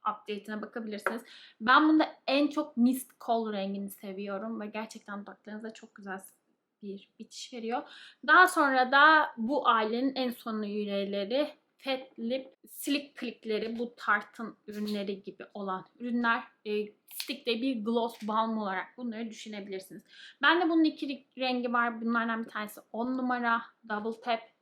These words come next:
diğeri ise on bir numarası. Bu on bir numarası benim çantamda yaşıyor resmen. Eğer benim gibi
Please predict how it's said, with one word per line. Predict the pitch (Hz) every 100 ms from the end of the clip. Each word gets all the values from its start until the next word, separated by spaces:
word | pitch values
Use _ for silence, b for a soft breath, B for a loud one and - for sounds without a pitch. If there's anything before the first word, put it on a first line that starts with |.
| -
diğeri | 254 214
ise | 208 -
on | 233 220 202
bir | 190
numarası. | 185 185 190 - 254
Bu | 226 330
on | 349 294 320 330
bir | 285
numarası | 269 262 254 262 269
benim | 277 269
çantamda | 240 208 208 185 156
yaşıyor | 139 - 214 220
resmen. | 214 208 - - -
Eğer | 269 269 262
benim | 262 277 285
gibi | 269 262